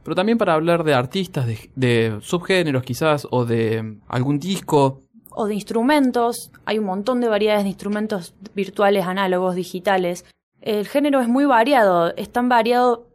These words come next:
Speaker 2: dentro del mismo género que ni, ni Wikipedia tiene una lista de todos los
Speaker 1: <laughs>
Speaker 2: subgéneros que hay dentro de la música electrónica.
Speaker 1: Bueno, quizás también traemos algún invitado.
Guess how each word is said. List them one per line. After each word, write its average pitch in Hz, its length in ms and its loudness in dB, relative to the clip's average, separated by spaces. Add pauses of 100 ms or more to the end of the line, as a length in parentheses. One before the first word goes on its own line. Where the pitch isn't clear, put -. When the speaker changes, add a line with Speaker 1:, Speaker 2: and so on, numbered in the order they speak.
(180)
Speaker 2:
dentro 226 380 -2
del 208 80 0
mismo 214 240 -2
género 233 280 0
que 208 100 -2
ni, 190 160 -2 (160)
ni 214 120 -2
Wikipedia 277 560 6
tiene 262 140 2
una 254 100 2
lista 247 300 0
de 220 80 2
todos 233 200 4
los 214 120 4
Speaker 1:
<laughs> 165 40 6
Speaker 2:
subgéneros 285 600 6
que 240 100 4
hay 240 240 4 (280)
dentro 226 340 4
de 208 60 6
la 196 60 4
música 202 340 -2
electrónica. 165 640 -2 (420)
Speaker 1:
Bueno, 120 260 2
quizás 175 240 0
también 160 260 4
traemos 143 320 4
algún 127 200 6
invitado. 160 680 4